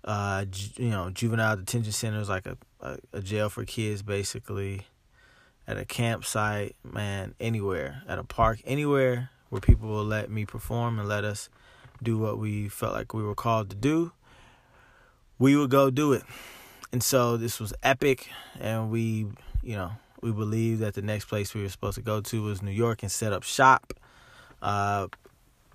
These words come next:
we plan to live internationally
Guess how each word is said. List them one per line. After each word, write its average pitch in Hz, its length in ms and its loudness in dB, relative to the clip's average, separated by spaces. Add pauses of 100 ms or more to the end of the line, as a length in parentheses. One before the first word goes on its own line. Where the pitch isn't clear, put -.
(320)
we 143 180 2
plan 139 500 6
to 123 200 0
live 120 400 4
internationally 110 1300 0